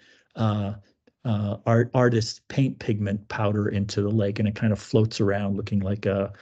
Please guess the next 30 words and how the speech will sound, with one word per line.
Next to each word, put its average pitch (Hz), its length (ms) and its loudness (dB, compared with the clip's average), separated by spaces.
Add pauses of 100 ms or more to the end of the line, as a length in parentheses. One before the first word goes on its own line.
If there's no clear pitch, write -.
(260)
like 110 180 2
a, 104 300 2
like 104 160 0
a 98 40 -8
floating 110 420 4
residue. 98 540 4 (640)
So 139 240 6 (300)
two 196 200 8
very 170 240 8
different 143 380 2
types 131 240 0
of 120 80 -4
cyanobacterial 120 960 2
groups, 135 560 2
uh, 110 280 2
both 123 300 2
of 113 140 -2
concern, 135 640 0 (320)
um, 107 420 -2 (200)
very 143 180 8
strongly 131 360 2
correlated 113 500 4
with 107 160 -6
chlorophyll 101 680 -2 (260)
concentrations 101 840 -6
in 104 140 -4
this 101 140 -4
particular 107 480 -8
case. - 460 -10 (1900)
So, 147 400 8